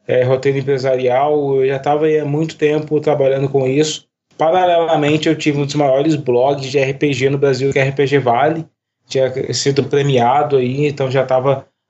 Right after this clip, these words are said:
é, eu sempre gostei de R P G, eu produzia muitas resenhas sobre R P Gs nacionais e, e estrangeiros também. Participava de eventos como o Brasil Game Show, o Campus Party, fez muita coisa nesse sentido. E eu acabei misturando um pouco as duas coisas, porque eu fui trabalhar com gamificação,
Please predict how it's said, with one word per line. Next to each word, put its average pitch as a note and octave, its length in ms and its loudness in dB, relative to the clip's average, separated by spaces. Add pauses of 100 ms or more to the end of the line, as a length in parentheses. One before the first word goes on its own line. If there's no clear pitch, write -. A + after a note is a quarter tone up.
(100)
é, B2+ 400 2
eu B2 40 0
sempre D3 280 -2
gostei D3+ 200 0
de D3+ 80 0
R C#3+ 120 0
P C#3 180 0
G, B2+ 140 0
eu D#3+ 80 2
produzia C#3+ 360 -2
muitas C#3 320 0
resenhas C#3 540 2
sobre C#3 460 0
R B2+ 180 0
P C3+ 160 0
Gs B2+ 240 -2
nacionais B2+ 640 0
e, C3 80 -4
e B2+ 400 0
estrangeiros C3 720 0
também. C3 420 2 (440)
Participava D3 520 0
de D#3+ 100 -2
eventos D3+ 340 0
como D3+ 140 2
o C#3+ 40 0
Brasil C#3 260 2
Game C#3 260 0
Show, D3+ 680 0
o C#3 60 -6
Campus C#3+ 320 -2
Party, C#3+ 500 0
fez C#3 240 0
muita C#3 240 0
coisa C#3 280 0
nesse C3+ 180 0
sentido. C#3+ 720 0 (200)
E C#3 520 0
eu C#3+ 160 2
acabei E3 260 0
misturando F3+ 460 -2
um E3 60 -6
pouco E3 280 -2
as D#3 100 2
duas D#3 240 -2
coisas, D#3+ 280 0
porque D#3+ 120 -6
eu D#3 80 2
fui D3+ 180 -4
trabalhar C#3+ 440 2
com C#3+ 180 -2
gamificação, D3 1000 0